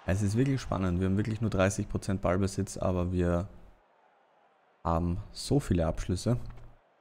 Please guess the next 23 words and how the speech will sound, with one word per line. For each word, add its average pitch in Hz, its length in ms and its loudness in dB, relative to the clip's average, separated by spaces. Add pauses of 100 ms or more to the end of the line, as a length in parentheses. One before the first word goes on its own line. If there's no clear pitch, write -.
(460)
dass 92 100 0
es 87 120 0
jetzt 85 160 0
mittlerweile 101 420 2
schon 95 160 0
richtig 107 340 2
verdient 98 460 2
ist, - 140 -8
diese 87 180 0
Führung. 101 360 2 (2500)
Das 98 100 -4
war 82 140 6
sie 87 60 4
ja 85 60 4
gerade 85 200 2
am 80 100 0
Anfang 85 400 -2
noch 87 140 -2
nicht - 180 -6
unbedingt. 82 560 0 (840)
Xavier, 101 360 4
Freistoß, 110 420 2
neunundfünfzigste. 101 1120 0